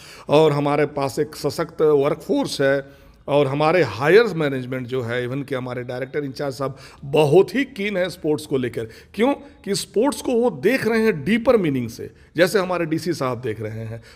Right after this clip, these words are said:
उसी तरह से वो और अंदर को जा रहे हैं और ये समझ रहे हैं कि खेल कूद क्या कुछ कर सकता है।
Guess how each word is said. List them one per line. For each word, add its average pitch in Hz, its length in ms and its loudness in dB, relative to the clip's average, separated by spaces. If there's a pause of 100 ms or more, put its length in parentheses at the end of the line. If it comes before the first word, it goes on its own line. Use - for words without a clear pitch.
उसी 226 240 4
तरह 226 260 4
से 214 400 4 (160)
वो 160 200 -4
और 214 240 0
अंदर 208 260 2
को 220 140 -2
जा 139 200 0
रहे 117 160 -4
हैं 107 320 -12 (420)
और 170 140 4
ये 196 120 8
समझ 240 360 -2
रहे 247 160 -2
हैं 240 80 -2
कि 233 140 -10
खेल 233 360 4
कूद 254 240 -8 (120)
क्या 190 120 2
कुछ 180 200 -4
कर 151 160 -2
सकता 113 320 -10
है। 90 240 -18